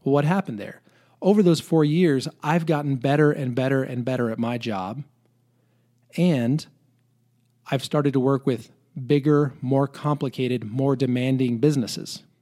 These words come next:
and I've seen my price go up accordingly. So the number of hours I'm working has stayed roughly constant. There was a period of time a couple of years ago where I was working way too much. I was working sixty and seventy hours a week,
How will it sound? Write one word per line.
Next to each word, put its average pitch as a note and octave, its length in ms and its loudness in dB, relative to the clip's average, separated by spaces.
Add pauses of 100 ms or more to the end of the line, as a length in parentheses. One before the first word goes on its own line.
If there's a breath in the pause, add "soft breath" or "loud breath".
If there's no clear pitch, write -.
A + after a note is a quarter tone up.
(120)
and C3 100 -4
I've C3 100 -4
seen C#3 120 -2
my A#2+ 100 -2
price D#3 280 -2
go C3 160 -2
up B2 100 -4
accordingly. E3 540 -2 (240)
So - 120 -4
the C#3+ 80 2
number G3+ 200 6
of D#3+ 80 4
hours C3+ 240 2
I'm B2 140 0
working D#3 500 -2 (840)
has C#3+ 220 -2
stayed C3+ 540 -2 (160)
roughly C#3+ 500 2
constant. A#2+ 500 -10
There D3+ 80 -4
was E3 100 4
a E3 40 -2
period F#3+ 220 4
of D#3+ 80 0
time D#3 180 2
a C3 60 0
couple D3 240 0
of C#3 60 4
years C#3 180 2
ago C3+ 220 2
where B2+ 160 -4
I - 20 -2
was A#2 100 -4
working B2 260 -2
way A2+ 140 -4
too A#2+ 140 -8
much. A2+ 200 -8
I - 40 -6
was A#2 100 -6
working A#2 220 -6
sixty - 320 -8
and A2+ 100 -6
seventy A#2+ 300 -4
hours G#2+ 180 -2
a A2 60 -6
week, G#2+ 320 -10